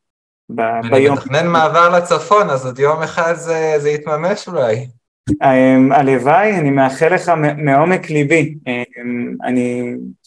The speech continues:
Speaker 1: כששאלת על, על החיבור שלי לטבע, אז הכנרת היא,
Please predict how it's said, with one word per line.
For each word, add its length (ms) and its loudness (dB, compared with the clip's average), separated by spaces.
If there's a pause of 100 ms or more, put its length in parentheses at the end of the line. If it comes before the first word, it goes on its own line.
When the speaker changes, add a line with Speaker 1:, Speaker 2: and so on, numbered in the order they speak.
(540)
Speaker 1:
כששאלת 480 0
על, 180 4
על 140 4
החיבור 420 2
שלי 280 2
לטבע, 480 2
אז 100 0
הכנרת 680 0
היא, 560 0